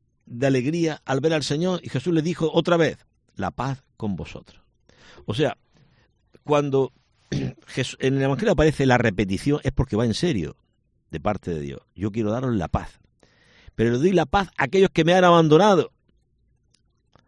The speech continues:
que no tienen méritos". El cristianismo no se puede vivir sacando pecho. "Si podemos nosotros", nos-, nah, somos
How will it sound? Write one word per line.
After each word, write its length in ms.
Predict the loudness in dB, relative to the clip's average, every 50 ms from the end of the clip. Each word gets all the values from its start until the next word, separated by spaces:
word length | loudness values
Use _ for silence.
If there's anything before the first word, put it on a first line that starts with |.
| _ _ _ _ _ _ _ _ _ _ _ _ _ _ _ _
que 100 | 0 2
no 80 | 2 4
tienen 260 | 4 2 2 4 4
méritos". 640 | 4 4 6 6 4 4 2 -2 -4 -4 -8 -16 -20 _ _ _ _ _ _ _ _ _ _ _ _ _ _ _ _ _
El 80 | _ -6
cristianismo 540 | -6 0 2 2 2 4 4 2 2 0 0 -2 -2
no 140 | -2 -2 0
se 160 | -2 -2 0
puede 400 | 2 2 4 2 2 0 -2 -8 _ _ _ _ _
vivir 300 | 0 0 2 0 0 0
sacando 420 | 0 0 0 2 2 4 4 4 4
pecho. 460 | 4 2 2 2 0 -4 -8 -8 -10 _ _ _ _ _ _ _ _ _ _ _ _ _ _ _ _ _ _ _ _ _ _ _ _ _
"Si 240 | -8 -4 -4 -4 -4
podemos 520 | -2 -2 -2 0 0 -2 -2 -4 -8 -10
nosotros", 600 | -10 -10 -10 -8 -6 -4 -4 -4 -6 -8 -12 -12
nos-, 180 | -12 -12 -12 -8
nah, 340 | -8 -6 -6 -6 -4 -4 -4 -2
somos 260 | 0 0 0 0